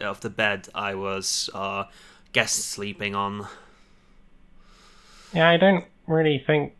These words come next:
Speaker 2: that's your fault. Beds should be able to hold at least two humans.
Speaker 1: That's true, I suppose, but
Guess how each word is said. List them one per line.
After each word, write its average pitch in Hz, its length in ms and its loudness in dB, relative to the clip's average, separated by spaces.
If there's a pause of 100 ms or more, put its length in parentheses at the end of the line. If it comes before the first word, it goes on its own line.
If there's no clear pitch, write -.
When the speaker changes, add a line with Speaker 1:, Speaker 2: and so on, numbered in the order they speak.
(720)
Speaker 2:
that's 139 280 0
your 147 300 0
fault. 127 260 -2 (260)
Beds 147 220 2
should 139 280 0 (560)
be 131 140 0
able 131 320 0 (100)
to 135 100 4
hold 143 300 0
at 127 100 -2
least 131 240 -2 (120)
two 143 120 0
humans. 131 560 2 (1600)
Speaker 1:
That's - 460 -2 (180)
true, 143 680 2
I 123 120 -4
suppose, 123 720 -4
but - 240 -6